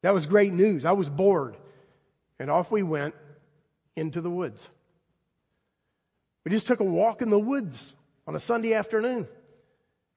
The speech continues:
And we came upon a great big mound of sand. There was a lot of sand in Florida, but this one was big.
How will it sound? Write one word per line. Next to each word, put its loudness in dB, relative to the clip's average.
And -4
we 2
came 2
upon 2
a 0
great -2
big 4
mound 0
of 0
sand. -2
There -4
was -4
a 0
lot 4
of 0
sand -2
in -2
Florida, 0
but -10
this -2
one -2
was 0
big. -4